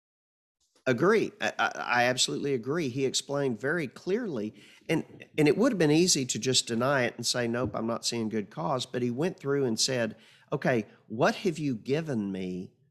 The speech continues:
that justifies a ruling in your favor? You're telling me there are new cases, but they're not precedential. You're telling me to change the law, but you haven't told me how. You have to show me they would change the calculus, but you haven't even attempted to."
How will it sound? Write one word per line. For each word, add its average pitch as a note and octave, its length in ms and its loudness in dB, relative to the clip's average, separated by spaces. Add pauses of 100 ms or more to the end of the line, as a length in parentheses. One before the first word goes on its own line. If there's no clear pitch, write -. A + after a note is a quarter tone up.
(120)
that - 160 0
justifies A2+ 760 2
a A#2 40 -8
ruling A#2 380 0
in A#2 100 -2
your A#2 140 -2
favor? C#3 500 -6 (260)
You're C3 120 2
telling D#3+ 400 2
me D3+ 100 0
there C#3 200 0
are B2+ 40 0
new B2+ 180 2
cases, C3+ 600 -2 (160)
but A#2 80 -12
they're A#2+ 140 -2
not B2 220 0
precedential. B2 760 -4 (240)
You're B2 120 4
telling D3 320 4
me C3 180 4
to A#2+ 100 -2
change C3 400 -2
the A2 80 -8
law, C3+ 280 -2
but C3 200 -2
you D3 80 2
haven't C3+ 260 0
told B2 260 0
me A2+ 120 0
how. E3+ 360 -4 (840)
You C3+ 380 0
have D#3+ 280 2
to C3+ 80 -2
show E3+ 320 6
me C#3 160 4
they C3+ 140 2
would B2 160 -2
change C#3 320 -2
the A#2 80 -8
calculus, D3+ 600 -2
but - 220 -10
you D#3+ 120 0
haven't D#3 320 0
even D#3+ 260 -4
attempted E3 600 -4
to." - 280 -8